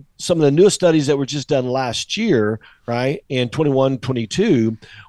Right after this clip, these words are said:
what they started noticing is the effect that five G had on mold, and it had over six hundred times exposure,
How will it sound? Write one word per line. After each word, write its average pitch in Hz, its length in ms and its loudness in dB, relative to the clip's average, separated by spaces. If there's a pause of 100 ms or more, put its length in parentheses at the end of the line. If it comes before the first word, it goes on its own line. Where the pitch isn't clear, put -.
what 156 200 2
they 160 100 2
started 139 300 0
noticing 160 520 0
is 143 200 -6
the 135 140 -2
effect 208 480 -4
that 139 160 -4
five 135 400 -2
G 135 240 -2
had 127 280 0
on 107 320 -4
mold, 123 540 2 (320)
and 139 320 -2
it 214 240 0
had 120 460 -4
over 123 280 -4
six - 300 -8
hundred 113 260 -2
times 104 480 -4 (280)
exposure, 127 920 2